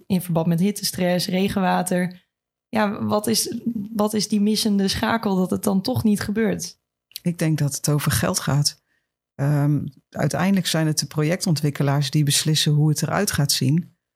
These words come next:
Speaker 2: En wat mij betreft zou de gemeente daar meer stelling in mogen nemen van: "Wij willen in ieder geval zoveel procent van de oppervlakte,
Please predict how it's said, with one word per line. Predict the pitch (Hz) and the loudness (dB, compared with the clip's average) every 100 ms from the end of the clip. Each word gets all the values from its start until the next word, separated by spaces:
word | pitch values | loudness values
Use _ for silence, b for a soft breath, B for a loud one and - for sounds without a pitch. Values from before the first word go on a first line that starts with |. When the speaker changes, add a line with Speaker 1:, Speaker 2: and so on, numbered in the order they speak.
| _ _ _ | _ _ _
Speaker 2:
En | 147 | -4
wat | 139 | -2
mij | 143 156 | 0 0
betreft | 175 - 143 - | 0 0 0 0
zou | 139 | 0
de | 143 | 0
gemeente | - 147 143 143 143 | 0 0 0 0 0
daar | 139 147 | 0 2
meer | 139 | 0
stelling | - 180 208 160 | 0 0 2 2
in | 135 | 2
mogen | 131 131 135 | 0 0 0
nemen | 135 139 143 | 2 2 2
van: | 143 135 139 139 | 0 0 0 0
"Wij | 139 143 | 0 0
willen | 147 147 135 | 0 0 2
in | 151 | 2
ieder | 175 202 | 2 0
geval | - 147 | -2 -2
zoveel | 135 170 190 175 | 0 0 0 -4
procent | - 147 147 160 160 170 | -2 0 0 0 2 0
van | - 156 156 147 | 0 0 2 0
de | 156 | -2
oppervlakte, | 160 156 - 143 135 - | -4 -4 -2 -2 -2 0